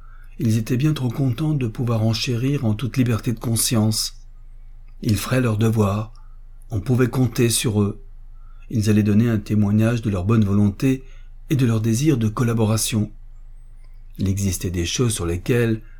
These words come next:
entre peuples civilisés, on ne pouvait que partager la même façon de voir. Le chef de la police française se retirait respectueusement, après avoir acquiescé entièrement à ce qu'on lui demandait, mais sans oublier qu'il était un Français,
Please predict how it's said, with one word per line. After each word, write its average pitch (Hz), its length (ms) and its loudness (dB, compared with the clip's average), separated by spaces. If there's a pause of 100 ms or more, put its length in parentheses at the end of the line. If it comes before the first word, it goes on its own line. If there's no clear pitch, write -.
(240)
entre - 240 -8
peuples 95 340 -6
civilisés, 104 720 0 (380)
on 113 120 2
ne 104 60 2
pouvait 127 240 -2
que 117 120 -6
partager 104 580 0
la 90 100 0
même 87 220 0
façon 92 420 -2
de 92 80 -2
voir. 92 480 0 (1000)
Le 139 60 -4
chef 151 200 -2
de 139 80 0
la 117 100 0
police 131 300 0
française 123 640 0 (240)
se - 140 -4
retirait 95 540 0
respectueusement, 104 920 2 (600)
après 101 320 -4
avoir 90 220 -2
acquiescé 98 460 -2
entièrement 98 600 0
à 90 60 -2
ce - 120 -4
qu'on 104 140 0
lui 92 120 2
demandait, 92 520 2 (600)
mais 123 140 2
sans 127 240 2
oublier 131 380 2
qu'il 107 160 0
était 113 280 0
un 104 80 2
Français, 113 560 -2